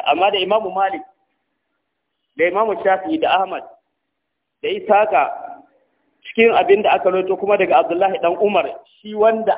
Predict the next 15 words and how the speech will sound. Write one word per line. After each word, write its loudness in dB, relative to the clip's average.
an -4
ka -8
ga 4
ya 6
hau -2
wurin -2
ya 4
ga, -4
ya 0
ga -2
Annabi -6
Muhammad -4
sallallahu 0
alaihi -4
wasallam. -12